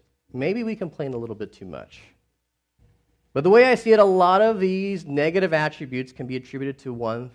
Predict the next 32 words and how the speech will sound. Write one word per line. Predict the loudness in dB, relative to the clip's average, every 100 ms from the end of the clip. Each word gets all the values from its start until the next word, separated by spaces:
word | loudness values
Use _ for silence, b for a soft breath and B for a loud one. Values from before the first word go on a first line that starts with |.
| -10
thing, | -8 -8 -12 _ _ _ _ _ _ _ _ _ -18
and | -10
that | -6
is | -6 -6
our | -6
need | -6 -8 -8 -10
for | -12 -12
encouragement. | -12 -12 -12 -14 -18 -20 _ _
I | -18
know, | -16 -16 -18 _ _ _
we're | -16
soft, | -8 -4 -4 -6 -14
we're | -16
soft. | -8 -8 -8 -14 b b b b b b b b _
But | 2 6
our | 6
desire | 6 4 6 6 8 6 6 4
to | 0
feel | -2 0 2
valued | 2 2 4 4
and | 4 -2
important. | -6 -2 -2 -2 -6 -6 -10 -14 _ _ _ _ _ _ _ _ _ _ _
See, | -4
the | 0 2
author | 4 4 2
of | -2
Hebrews | -2 0 0
understood | 0 0 0 -2
the | -4
importance | -4 -2 -4 -2 -4 -8 -2
of | -2 0 -4
encouragement, | -8 -10 -8 -6 -4 -8 -10 -12 -12 -20 -20